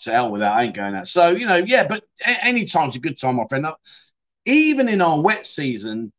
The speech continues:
you know, you only get a downpour historically for, like, an hour, maybe two hours, and then it's just nice sunshine again. And that, and the downpours are great fun to watch.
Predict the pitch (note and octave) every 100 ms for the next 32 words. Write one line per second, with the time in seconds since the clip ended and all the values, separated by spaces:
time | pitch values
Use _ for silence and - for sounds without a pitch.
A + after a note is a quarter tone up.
0 | _ _ D3+ F3+ E3+ E3 F#3+ A#3 A3+ G3
1 | E3+ D3 F3 F3+ D3 D3+ C3 B2 D#3 -
2 | G#3 F#3 C#3 B2+ B2 C3+ C3 C3 C3+ C#3
3 | C3+ C#3 C3 B2 - D#3 A#2+ A#2 C3 D#3+
4 | E3+ E3 B2+ C#3 - B2+ A#2 - A2 G#2
5 | G2 G#2 G#2 C#3 F3 F3+ F3 E3+ F3 E3
6 | G3 F3+ C3+ B2+ - - A2 - G#2 G2+
7 | G#2 G2+ - -